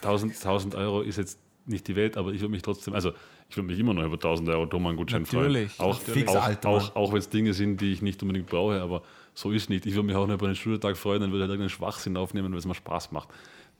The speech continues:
Speaker 1: Das ist egal. Also so ist nun auch wieder nicht. Das, es stimmt schon, ich glaub, was der Mars halt eigentlich sagen wollte, ist, dass man's nicht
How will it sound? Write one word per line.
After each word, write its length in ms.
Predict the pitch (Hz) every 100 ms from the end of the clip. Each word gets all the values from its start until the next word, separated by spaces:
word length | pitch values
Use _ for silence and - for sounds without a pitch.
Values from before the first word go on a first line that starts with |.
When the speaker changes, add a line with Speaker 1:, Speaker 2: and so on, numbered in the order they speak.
| _
Speaker 1:
Das 160 | 98 80
ist 60 | 85
egal. 320 | 80 78 80
Also 160 | 90
so 220 | 92 98 104
ist 240 | - -
nun 200 | 104 98
auch 360 | 92 90 92 -
wieder 240 | 87 82
nicht. 380 | 82 85 - -
Das, 120 | 82 - _ - - - - -
es 120 | 107 -
stimmt 220 | 135 127
schon, 200 | 123 120 - _ _ - 110 -
ich 80 | 101
glaub, 280 | 101 101 104
was 120 | 92
der 100 | 95
Mars 260 | 92 95 -
halt 80 | 90
eigentlich 180 | 92
sagen 240 | - 90 87
wollte, 200 | 87 87
ist, 140 | -
dass 100 | 87
man's 220 | 85 80 -
nicht 280 | 92 -